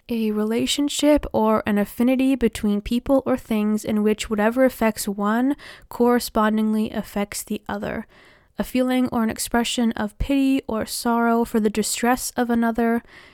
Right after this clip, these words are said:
sharing someone's emotions so strongly that it creates an emotion in you, and in doing so, you're not able to pull yourself and your emotions away from them to help them see their problem more clearly.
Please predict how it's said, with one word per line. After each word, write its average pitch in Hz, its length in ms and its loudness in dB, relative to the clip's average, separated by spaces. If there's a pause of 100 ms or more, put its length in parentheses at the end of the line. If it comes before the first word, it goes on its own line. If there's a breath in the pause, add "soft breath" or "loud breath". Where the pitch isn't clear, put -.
sharing 294 380 4
someone's 262 320 4
emotions 233 480 2
so 294 300 4
strongly 214 500 2
that 214 160 0
it - 100 -4
creates 226 440 -2
an 240 60 2
emotion 220 460 0
in 202 200 2
you, 214 560 2
and 214 160 0
in 202 100 2
doing 269 320 2
so, 220 420 0 (300 loud breath)
you're 233 140 0
not 254 200 4
able 240 260 2
to - 140 -2
pull 226 260 0
yourself 214 680 2
and 226 240 -2
your 254 120 2
emotions 214 680 2
away 214 400 2
from 214 240 0
them 202 220 0
to 208 100 -4
help 214 300 -4
them 226 140 0
see - 280 -2
their 208 180 0
problem 202 440 -6
more 202 260 -4
clearly. 240 560 -4